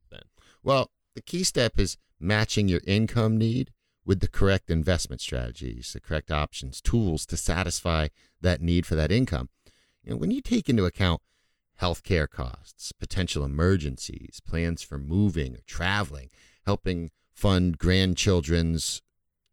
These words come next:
Speaker 2: education, uh, other retirement expenses, you can <laughs> really give your calculator quite a workout. Sometimes you need a whole new set of batteries.
Speaker 1: <laughs>
Speaker 2: You want,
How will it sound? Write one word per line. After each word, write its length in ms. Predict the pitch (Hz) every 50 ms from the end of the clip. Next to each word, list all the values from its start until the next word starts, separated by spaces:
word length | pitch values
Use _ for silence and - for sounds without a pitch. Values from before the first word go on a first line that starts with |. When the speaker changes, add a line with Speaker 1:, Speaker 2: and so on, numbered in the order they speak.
| _ -
Speaker 2:
education, 920 | 104 107 85 92 - - - 92 98 113 120 - - - 78 71 67 65 65 -
uh, 140 | - 78 82 - _ _ -
other 260 | - 107 123 113 147
retirement 540 | 107 110 101 - - 92 82 80 78 73 73
expenses, 580 | 73 - - - 78 71 69 - - 65 - - _ _ _ _ _ _ _ -
you 120 | 104 131 -
can 400 | - 156 110 87 82 78 80 87
<laughs> 120 | 85 -
really 280 | 139 131 110 113 107 95
give 300 | 80 87 107 104 87 82
your 100 | 87 -
calculator 640 | - - 107 113 117 - - 85 80 78 78 82 80
quite 280 | - - - 80 78
a 60 | 80 82
workout. 480 | 98 120 113 - 90 80 76 71 -
Sometimes 440 | - 82 80 - - 87 90 92 -
you 60 | 90
need 160 | 90 92 90
a 60 | 87 76
whole 180 | 85 98 104
new 120 | 104 101 101
set 220 | - - 107 98
of 80 | 95 95
batteries. 500 | 98 101 104 92 78 76 73 - - - _ _ _ _ _ _ _ _ _ _ _ _
Speaker 1:
<laughs> 120 | - 208 - -
Speaker 2:
You 140 | 139 127 143
want, 260 | 147 151 156 160 -